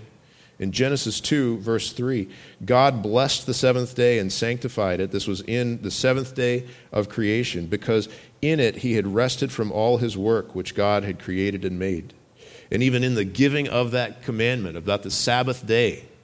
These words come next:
setting, working for six days and then having the seventh as a day of rest that's holy to the Lord, the reason that's given in the commandment itself, it says, "For in six days the Lord made heaven and earth, the sea, and all that is in them, and rested on the seventh day.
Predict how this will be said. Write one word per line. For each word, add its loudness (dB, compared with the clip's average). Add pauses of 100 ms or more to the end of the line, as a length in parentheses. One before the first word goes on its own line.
(360)
setting, 0
working 2
for -2
six -2
days 0
and -2
then -4
having -2
the -6
seventh -4 (240)
as -6
a -2
day 2
of 2
rest 0
that's -4
holy 2
to -4
the -4
Lord, -2 (220)
the -6
reason 0
that's -4
given 2
in 0
the 0
commandment 0
itself, 0
it -6
says, 0
"For 0
in -2
six -4
days 0
the -6
Lord -2
made -2
heaven -2
and -2
earth, -2
the -14
sea, -2
and 0
all 0
that -2
is -4
in 0
them, -2
and -6
rested -2
on -4
the -6
seventh -6
day. 0